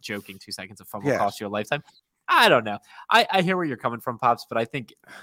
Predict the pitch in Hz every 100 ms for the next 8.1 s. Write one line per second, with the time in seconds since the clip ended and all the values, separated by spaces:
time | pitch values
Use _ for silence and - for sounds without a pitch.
0 | - 127 139 113 _ _ _ _ _ _
1 | _ _ _ _ _ _ _ _ - 170
2 | 170 151 131 - 78 _ _ _ _ _
3 | 135 131 143 160 143 117 123 120 117 110
4 | 110 107 - 110 120 110 113 127 131 127
5 | - 113 95 90 85 - - - 110 110
6 | 110 117 117 107 104 107 104 - 107 101
7 | 107 110 101 98 - 104 - 87 - 85